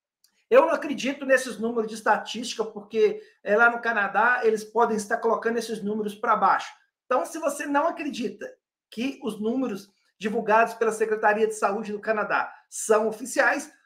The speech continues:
você também não pode acreditar que os números divulgados pela Secretaria do Brasil também são oficiais. Então, aqui no Brasil, esse número, que pra mim já é absurdo, né? Quarenta e sete mil assassinatos,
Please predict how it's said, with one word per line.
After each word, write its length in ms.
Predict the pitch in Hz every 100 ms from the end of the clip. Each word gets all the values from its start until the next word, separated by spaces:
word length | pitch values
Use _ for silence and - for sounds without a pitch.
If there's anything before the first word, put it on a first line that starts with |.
| _
você 380 | 233 339 349 233
também 500 | 226 311 277 - - _ _
não 280 | 349 262 -
pode 300 | 202 202 202
acreditar 640 | 220 208 226 214 208 220 - _ _
que 100 | 294
os 100 | 277
números 380 | 214 226 311 277
divulgados 560 | 233 226 196 185 180 - _ _ _
pela 180 | 240
Secretaria 500 | 220 214 208 208 185
do 80 | 185
Brasil 460 | 208 254 226 247 - _
também 480 | - 294 220 214 220
são 540 | - - 185 196 196 -
oficiais. 600 | - 202 202 - 185 147 -
Então, 180 | 220 226
aqui 220 | 220 277
no 80 | 302
Brasil, 500 | 277 220 233 277 - _ _ _ _ -
esse 280 | 240 269
número, 560 | 269 240 247 202 143 -
que 100 | -
pra 200 | 208 247
mim 160 | 214 240
já 160 | 226 208
é 120 | -
absurdo, 720 | 208 226 220 - - 320 240 208
né? 160 | 262
Quarenta 560 | 269 - 226 208 330 320
e 80 | 240
sete 460 | - 240 233 208
mil 280 | 208 226 220
assassinatos, 720 | 202 190 208 208 220 277 269